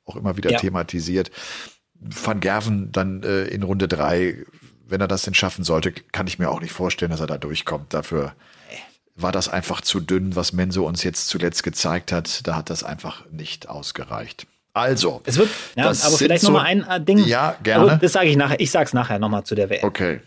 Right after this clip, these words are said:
Speaker 2: Ich sag's
Speaker 1: Ich
Speaker 2: nachher.
Speaker 1: wollte einfach nur sagen, das, äh, war jetzt so die Auslosung, das war so ein paar Gedanken zu interessanten, äh, Auftaktpartien. Der Spielplan ist ja auch raus. Müssen wir darauf kurz eingehen? Ich hab ihn gar nicht so auf dem Schirm. Ich kann das jetzt gar nicht alles so runterbeten. Kannst du das?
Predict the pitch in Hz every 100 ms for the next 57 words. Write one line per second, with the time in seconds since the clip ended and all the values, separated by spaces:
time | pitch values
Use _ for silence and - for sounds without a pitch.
0 | _ - - 101 98 107 127 - 107 117
1 | 120 110 104 107 113 107 101 - 104 101
2 | 95 95 107 113 - 110 101 87 95 117
3 | - 107 107 107 92 95 101 107 98 101
4 | 107 117 110 101 98 117 113 113 101 -
5 | 104 104 113 110 117 107 - 110 113 113
6 | 104 101 101 85 117 - 107 104 - 98
7 | - 104 104 101 - - - - - -
8 | 104 - 120 147 131 120 135 110 110 101
9 | 113 117 131 - 110 120 139 143 - 117
10 | 120 110 120 123 - 110 - 113 120 113
11 | 113 117 104 - - 107 117 - 113 113
12 | 107 107 - 120 120 107 110 110 110 110
13 | 110 - 113 110 113 101 127 123 98 82
14 | 104 104 127 - 117 113 147 123 175 -